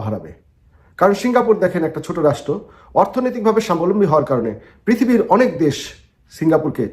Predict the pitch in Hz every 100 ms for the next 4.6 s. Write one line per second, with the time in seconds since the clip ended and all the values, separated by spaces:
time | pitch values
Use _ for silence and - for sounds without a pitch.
0 | - _ _ - 143 156 147 123 120 120
1 | - 170 151 135 - 123 127 151 165 -
2 | 190 226 226 - - - - - - -
3 | - - - - - - - - 202 202
4 | 208 262 233 220 160 147